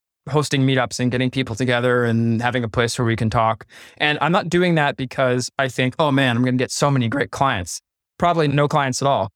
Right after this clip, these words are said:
But the idea is to keep that same drive sustained and provide fuel for that,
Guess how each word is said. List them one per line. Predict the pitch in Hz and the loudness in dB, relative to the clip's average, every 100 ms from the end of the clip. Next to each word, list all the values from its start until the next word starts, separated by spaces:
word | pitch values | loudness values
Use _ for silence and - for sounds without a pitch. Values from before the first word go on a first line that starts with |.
| _ _ - | _ _ -2
But | 147 135 | 0 0
the | 147 147 | 0 2
idea | 139 151 156 | 2 2 0
is | 143 139 131 123 - _ _ _ _ _ _ - | 2 0 0 -2 -8 _ _ _ _ _ _ -4
to | 131 | -4
keep | - 143 - | 0 -2 0
that | 135 120 - | 0 0 -2
same | 143 127 117 | 0 2 0
drive | 131 123 123 123 120 - - | 2 2 2 0 -4 -16 -14
sustained | 113 127 - - 139 123 110 - _ - | -8 -4 -2 0 0 0 -2 -8 _ -14
and | 127 | -8
provide | 139 135 120 | 0 0 0
fuel | 135 135 | 0 0
for | 131 123 | 0 0
that, | 117 113 | 0 0